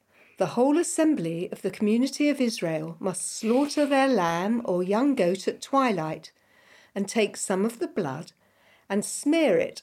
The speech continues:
on the sides and top of the door frames of the houses where they eat the animal.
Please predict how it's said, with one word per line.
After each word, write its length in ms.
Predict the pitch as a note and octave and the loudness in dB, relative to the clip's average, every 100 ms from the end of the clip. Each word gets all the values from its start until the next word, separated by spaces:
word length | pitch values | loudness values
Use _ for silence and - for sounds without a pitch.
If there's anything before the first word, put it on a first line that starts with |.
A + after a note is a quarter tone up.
| - | -8
on 140 | F#3 | -6
the 80 | F#3 | -6
sides 800 | - - D#3+ D3 F3 A#3+ - - | -6 -4 -4 -4 -6 -6 -10 -10
and 220 | - B3 A#3+ | -4 -4 -4
top 320 | - - - | -6 -6 -6
of 140 | G3 | -8
the 80 | A#3+ | -6
door 280 | A#3+ D#4+ D#4 | 0 2 0
frames 520 | - D3 D#3 F#3 F#3+ | -2 -6 -6 -6 -6
of 100 | G3 | -6
the 240 | F3 - | -6 -4
houses 640 | A3 B3 A3+ D#3+ D#3+ F#3+ - | -2 -2 -2 -6 -8 -10 -10
where 160 | - G3 | -2 0
they 240 | A#3+ B3+ D#3+ | 2 0 -2
eat 180 | F#3+ | -8
the 120 | F#3+ A3+ | -2 0
animal. 560 | C#4+ D#4+ F3 - - | 2 2 0 -2 -10